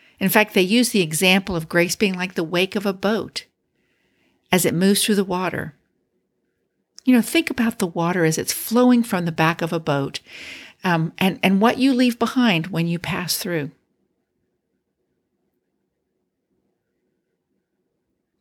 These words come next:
On the day that we discussed being gracious with this young group of leaders, I shared that grace could be viewed like the oil in a car, reducing friction,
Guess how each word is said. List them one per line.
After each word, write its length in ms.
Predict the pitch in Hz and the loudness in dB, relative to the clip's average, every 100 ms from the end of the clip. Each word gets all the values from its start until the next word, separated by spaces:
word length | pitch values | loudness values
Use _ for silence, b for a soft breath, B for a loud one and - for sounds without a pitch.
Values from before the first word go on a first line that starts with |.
| - - | -16 0
On 140 | 220 | 2
the 40 | 226 | 4
day 220 | 311 392 | 4 2
that 120 | - | 2
we 120 | 202 | 2
discussed 540 | 196 - - 160 - 170 | 2 0 0 -2 -2 -2
being 200 | 160 147 | -2 -2
gracious 520 | 156 151 151 147 - | 0 0 0 -4 -6
with 140 | 147 | -6
this 300 | 151 139 - B B B - | -6 -6 -8 B B B 0
young 240 | 165 175 | 2 2
group 240 | 160 156 147 | -2 -6 -10
of 160 | - | -8
leaders, 400 | 143 135 139 - B B B B - | -6 -6 -6 -8 B B B B -4
I 120 | 330 | 0
shared 300 | - 180 170 | 2 2 0
that 120 | 160 | -2
grace 260 | - 170 - | 2 2 0
could 160 | 196 | -6
be 140 | 180 170 | -6 -6
viewed 300 | 175 180 185 | -6 -6 -6
like 180 | 175 | -6
the 140 | - - | -6 -6
oil 220 | 185 190 | -4 -2
in 100 | 202 | -2
a 60 | 202 | -4
car, 580 | - 208 214 139 - _ _ b b b b b | -4 -4 -4 -8 -14 _ _ b b b b b
reducing 520 | 170 160 202 196 214 | -4 2 2 2 0
friction, 640 | - - 208 - - 131 | -2 -2 0 0 -2 -4